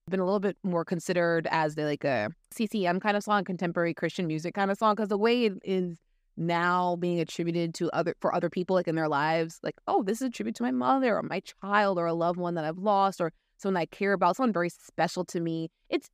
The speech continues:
it's, it fits that. It totally does. Like, for the sake of making you feel, like, warm and fuzzy, the song does an effective job in conveying those emotions. And I think that is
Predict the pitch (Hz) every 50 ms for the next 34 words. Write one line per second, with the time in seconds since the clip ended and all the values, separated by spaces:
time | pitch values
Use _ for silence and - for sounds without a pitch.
0 | _ 254 226 - - - - - _ _ _ _ _ _ 196 185 - - 220 240
1 | - - - 170 156 117 78 - - _ - 165 - 202 208 196 180 170 160 160
2 | 160 165 165 - _ _ _ _ 185 190 - - 226 208 220 - - 233 233 240
3 | 214 220 202 - 208 185 180 165 - - 175 165 160 165 156 - 165 156 160 156
4 | 156 160 - 151 147 139 143 156 147 165 - - 147 143 156 156 160 147 139 143
5 | 139 127 - - 143 - - 160 170 165 - 147 139 135 151 170 196 - - _
6 | _ _ - 160 160 - 180 165 160 165 156 160 165 165 165 165 160 165 156 147
7 | 147 151 165 170 - 190 165 160 156 151 165 - - 185 185 170 - - - 127
8 | - - 156 165 165 - - - 165 156 160 156